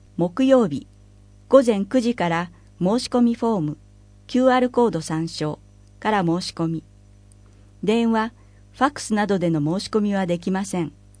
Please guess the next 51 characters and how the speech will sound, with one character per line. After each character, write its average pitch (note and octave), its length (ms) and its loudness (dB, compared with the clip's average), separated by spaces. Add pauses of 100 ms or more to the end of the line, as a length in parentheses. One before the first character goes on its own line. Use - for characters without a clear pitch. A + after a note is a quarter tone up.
(1300)
四 F#3+ 180 0
つ - 240 -6
目、 F#3+ 220 -2 (880)
十 B3+ 260 2
六 B3+ 260 4
ミ B3 120 6
リ A3+ 100 -2
フ G#3+ 120 -6
ィ G3 40 -2
ル A3+ 120 2
ム A#3 160 2
映 G#3 220 0
画、 C#3 180 -8 (420)
古 C#4 140 2
代 G#3+ 200 0
特 F#3 240 -4
別 G3 260 -4
編。 E3+ 300 -4 (2500)
古 D4+ 120 2
代 C4 220 2
に F#3+ 140 -2
関 F#3+ 260 -6
す F#3+ 160 -8
る D#3 200 -4 (300)
十 A#3 220 -2
六 C#4 260 2
ミ B3+ 140 6
リ B3 100 0
フ A#3 120 -2
ィ - 20 0
ル B3 100 2
ム B3 140 6
映 A#3+ 240 2
画 F#3+ 120 -4
の D#3+ 140 -2
鑑 F3 260 -2
賞 E3+ 300 -4
後、 D#3+ 220 -8 (640)
担 B3+ 220 -2
当 C#4 220 2
学 B3+ 300 -2
芸 B3+ 200 6
員 G3 140 0
が D#3+ 120 -2
解 F#3 220 -2
説 A#3 300 -4
を G#3 100 -2
行 G3+ 140 -8
い F3+ 220 -4
ま E3 140 -6
す。 - 220 -20